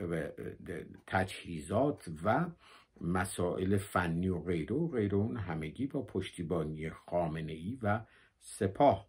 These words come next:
صورت گرفته. در ایران تعداد بسیار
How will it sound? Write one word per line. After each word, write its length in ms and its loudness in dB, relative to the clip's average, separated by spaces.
صورت 520 -10
گرفته. 340 -16
در 140 12
ایران 380 10
تعداد 400 8
بسیار 720 4